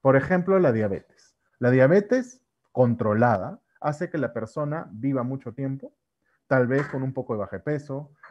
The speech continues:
tal vez con neuropatía diabética, va apareciendo la nefropatía diabética, arteriopatía diabética, neuropatía diabética, eh,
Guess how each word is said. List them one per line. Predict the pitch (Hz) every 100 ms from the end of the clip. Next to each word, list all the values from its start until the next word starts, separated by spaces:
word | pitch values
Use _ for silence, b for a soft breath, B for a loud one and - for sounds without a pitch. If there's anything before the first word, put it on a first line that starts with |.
| -
tal | 127 127
vez | 135 143 143
con | 131 131 131
neuropatía | 120 107 101 95 110 98
diabética, | 92 120 135 131 117 123 131 b b -
va | 123
apareciendo | 123 127 104 120 117
la | 113
nefropatía | 110 107 110 104 95 - 110
diabética, | 98 101 254 262 117 113 113 - -
arteriopatía | 139 110 104 95 87 - 98
diabética, | 92 101 117 120 110 - 113 - _
neuropatía | - 123 131 117 95 101 90
diabética, | 95 117 - 101 - 107 117 _ _ _ _
eh, | - 107 104 101 101 101 101 98 98